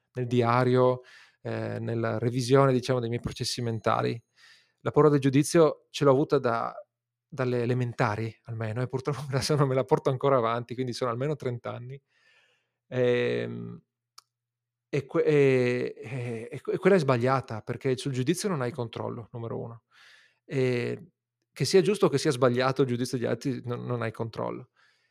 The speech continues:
E lo so, lo so benissimo, e me, me, me lo scrivo anche quando nel, nel diario,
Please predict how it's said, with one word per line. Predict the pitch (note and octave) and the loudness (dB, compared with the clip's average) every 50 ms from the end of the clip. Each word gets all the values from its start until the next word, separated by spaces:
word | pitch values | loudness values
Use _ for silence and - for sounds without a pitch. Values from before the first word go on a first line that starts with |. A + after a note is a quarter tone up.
| _ _ _ _ _ _ _ _ _ _ | _ _ _ _ _ _ _ _ _ _
E | - D#3 D#3 | -8 -4 6
lo | E3+ F3 | 6 6
so, | D#3+ - - C#3+ E3+ F#3+ - - _ - _ _ _ - | 6 8 8 6 6 6 0 -8 _ -20 _ _ _ -2
lo | - C3+ C3 | 2 2 4
so | C3+ D3 | 4 2
benissimo, | C#3 C#3 C3+ C3 B2+ - D#3 E3 F#3 G3 F3+ - - _ - D#4 B3 _ _ | 2 2 0 0 -2 -2 -2 0 0 -2 -4 -8 -16 _ -20 -20 _ _ _
e | F3 D3+ C#3 C3+ C3 C3 | -8 -4 -2 -2 -2 -2
me, | C3 C3+ C3+ | -4 -6 -6
me, | C3 C#3 D3 | -4 -6 -6
me | C#3 C3+ C#3+ D3 C3+ C#3+ | -6 -6 -8 -6 -4 -2
lo | D#3 | -2
scrivo | D3 - - G3 G#3 G#3+ F3+ D3+ C#3+ C3+ | -2 -2 -4 -4 -2 0 2 4 4 4
anche | C#3 C#3 C3+ B2+ E3 D#3 | 4 2 0 -4 -6 -4
quando | D#3 D3+ C3+ C3+ | -4 -4 -4 -4
nel, | C3+ C3+ C3+ C3+ | -6 -6 -6 -6
nel | C#3 C3+ C3 B2+ | -6 -6 -6 -4
diario, | C3 C3+ C3+ B2+ B2 B2 C3 D3 E3+ F3+ F3 E3+ - | -2 0 0 0 0 -2 -2 -2 -4 -4 -6 -10 -16